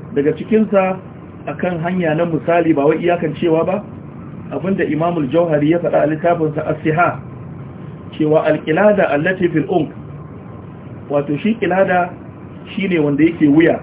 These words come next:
irin yanda mata ke rataya ainihin irin makawuya da kuma wasu dai abubuwa da suke ratayawa a wuya. Wa qalladatil mar'a fa taqalladat, ko kuma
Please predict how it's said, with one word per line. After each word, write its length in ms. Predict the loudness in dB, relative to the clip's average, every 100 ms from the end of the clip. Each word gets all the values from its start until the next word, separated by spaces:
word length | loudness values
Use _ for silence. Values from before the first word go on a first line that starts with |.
| -8 -18 -18 -12 -4
irin 160 | -2
yanda 220 | 0 0 2
mata 340 | 2 2 0 0
ke 160 | 2
rataya 400 | 4 4 4 2
ainihin 400 | 0 -4 -2 -4 -2
irin 240 | -2 0
makawuya 560 | -2 -2 0 2 4 4
da 80 | 2
kuma 400 | -4 0 0 0 -6 -16 -16 -16 -16 -8
wasu 160 | -6 -2
dai 120 | 0
abubuwa 320 | 0 2 2 2
da 80 | -2
suke 160 | 0
ratayawa 500 | 2 2 4 4 4 4
a 40 |
wuya. 240 | 2 0 -4 -12 -16 -18 -18 -18 -18 -18 -18 -18 -16 -16 -16 -16 -16 -16 -16 -18 -16 -2
Wa 240 | 0 0
qalladatil 800 | 2 2 4 4 4 0 0 0
mar'a 420 | 4 2 4 2 2
fa 100 | -2
taqalladat, 680 | -2 0 0 0 2 2 0 -10 -18 -18 -18 -18 -18 -18 -18 -14 -6
ko 120 | -4
kuma 200 | -2